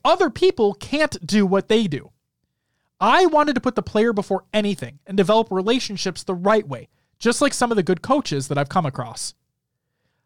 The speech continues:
On Discord, we're like in a locker room almost. There's a G one office that our Halo team is in. I will pop in there, we'll just shoot the shit and talk.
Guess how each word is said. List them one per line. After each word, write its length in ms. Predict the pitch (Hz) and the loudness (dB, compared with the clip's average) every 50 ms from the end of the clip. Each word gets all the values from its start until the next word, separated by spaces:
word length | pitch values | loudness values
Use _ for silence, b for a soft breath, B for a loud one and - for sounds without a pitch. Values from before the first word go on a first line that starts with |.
| _ _ _ _ - | _ _ _ _ -2
On 160 | 202 240 254 | 0 0 2
Discord, 440 | 240 339 349 - - 269 269 254 208 | 2 2 0 2 2 2 2 2 2
we're 100 | 208 226 | 0 2
like 200 | 226 233 233 - | 2 2 2 2
in 60 | 220 | 0
a 60 | 208 | 0
locker 320 | 196 202 208 214 202 - 165 | 0 2 2 2 0 -2 -4
room 200 | 143 139 131 127 | -4 -4 -4 -4
almost. 460 | 123 110 110 101 - - - - _ _ _ _ _ | -6 -8 -10 -10 -12 -12 -12 -12 _ _ _ _ _
There's 180 | 175 185 170 | -4 -2 -2
a 60 | 202 | 0
G 160 | 156 202 269 302 | 2 2 2 4
one 200 | 311 294 269 254 | 4 2 2 2
office 300 | 240 240 240 - 233 - | 2 0 0 -2 -4 -4
that 80 | 240 214 | -4 -2
our 100 | 196 175 | -2 0
Halo 260 | 196 202 202 202 190 | -2 -2 -2 -2 -4
team 220 | - - 202 190 | -4 -6 -6 -4
is 140 | 190 180 170 | -4 -4 -2
in. 180 | 190 196 196 208 | -4 -4 -4 -2
I 80 | - 175 | -2 -2
will 120 | 214 277 | -2 -2
pop 260 | 277 - 247 233 - 208 | -2 -2 -2 -2 0 -2
in 100 | 190 190 | -2 0
there, 140 | 196 190 | -2 -2
we'll 140 | 180 175 185 | -2 -2 -4
just 180 | 175 190 151 - | -4 -4 -2 -2
shoot 180 | - 240 240 | -4 -4 -4
the 60 | - 208 | -4 -6
shit 240 | - - 196 170 | -4 -4 -4 -6
and 100 | 170 165 | -6 -8
talk. 340 | - 143 131 - - _ _ | -6 -6 -6 -6 -8 _ _